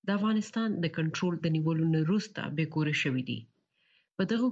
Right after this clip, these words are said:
کې زیاتره ښځې او ماشومان شامل دي. د ملګرو ملتونو د مهاجرینو لپاره اداره وایي چې شاوخوا پنځه لکه افغانان به ګاونډیو ملکونو ته وتښتي.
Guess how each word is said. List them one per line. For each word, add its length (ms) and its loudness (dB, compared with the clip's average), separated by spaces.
کې 300 2
زیاتره 460 -2
ښځې 300 0
او 80 0
ماشومان 400 2
شامل 300 -2
دي. 100 -4
د 40 2
ملګرو 360 0
ملتونو 380 0
د 140 0
مهاجرینو 680 2
لپاره 440 0
اداره 320 -2
وایي 320 0
چې 80 0
شاوخوا 460 -2
پنځه 340 0
لکه 280 -4
افغانان 480 0
به 40 2
ګاونډیو 640 0
ملکونو 360 0
ته 60 2
وتښتي. 460 -2